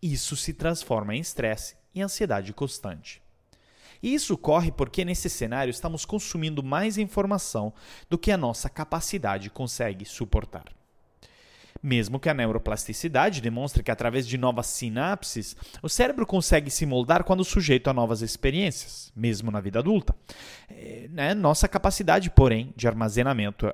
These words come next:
é limitada, né? Seria muito legal fazer um upgrade de nível de memória, né? Estilo iCloud,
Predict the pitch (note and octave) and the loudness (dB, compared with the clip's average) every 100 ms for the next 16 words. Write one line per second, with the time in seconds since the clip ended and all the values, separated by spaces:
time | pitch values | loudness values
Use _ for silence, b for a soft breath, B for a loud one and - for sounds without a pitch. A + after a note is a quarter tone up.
0 | - A#2+ A2 - - C3 C#3 E3 C#3+ - | -2 -2 0 -2 -8 -2 0 2 0 2
1 | F#3+ A#2 E2+ F2+ B2+ C#3 - B2 B2 G#2+ | 4 4 -2 -8 -6 -4 0 4 4 2
2 | B B C#3 E3 E3 E3+ C#3 C3 C#3 C#3+ | B B 6 8 10 10 8 8 8 6
3 | A#2+ C3 A#2+ A2 A#2 A2 B2 B2 A2+ A#2+ | 2 2 0 -2 -2 0 0 0 0 -2
4 | B2 A2+ A#2 B2+ C#3 A#2 A#2 A2+ G#2+ A2+ | 0 0 0 2 2 6 6 6 4 0
5 | D3 - C#3+ A#2+ A#2 A#2+ A2+ B2 | -2 0 4 4 4 2 4 4